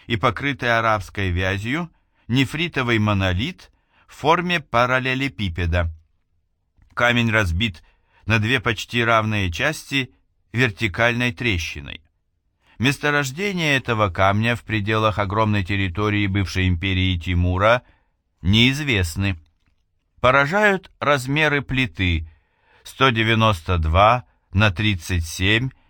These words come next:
на тридцать сантиметров. Считается, что это одно из крупнейших в мире – изделий из нефрита.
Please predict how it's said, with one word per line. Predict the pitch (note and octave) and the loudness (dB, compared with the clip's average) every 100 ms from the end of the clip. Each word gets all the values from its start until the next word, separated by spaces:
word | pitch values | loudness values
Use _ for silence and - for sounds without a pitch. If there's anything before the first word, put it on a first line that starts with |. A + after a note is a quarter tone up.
| _ | _
на | F#2 A#2 | 0 0
тридцать | A2+ A#2 A#2 - A2 | 0 -2 -2 -2 -6
сантиметров. | F2 A2+ G2+ A2+ A2 E2+ D#2 - - _ _ _ _ _ _ | -4 -4 -2 0 0 0 -4 -10 -18 _ _ _ _ _ _
Считается, | - F#2+ F2 A2 G#2+ A2 | -6 -4 2 2 2 -4
что | F#2+ G#2+ | -4 -2
это | G#2 G#2 G2+ | -2 2 2
одно | F#2+ G#2+ | 2 0
из | F#2+ | -2
крупнейших | - G2 E2+ G#2 G2+ G2+ F2 | -4 -6 -4 -2 -2 -4 -4
в | F2+ | 0
мире – | F2+ A#2 D3 B2 F#2+ D#2+ _ _ - | 0 2 2 2 2 0 _ _ -2
изделий | A#2 G2 F2 G#2+ G#2 G2+ | 0 0 0 0 2 2
из | F#2+ | 0
нефрита. | F#2 G2+ F2+ G2 F#2 G2 F#2 | 0 -2 -2 -4 -2 -2 -4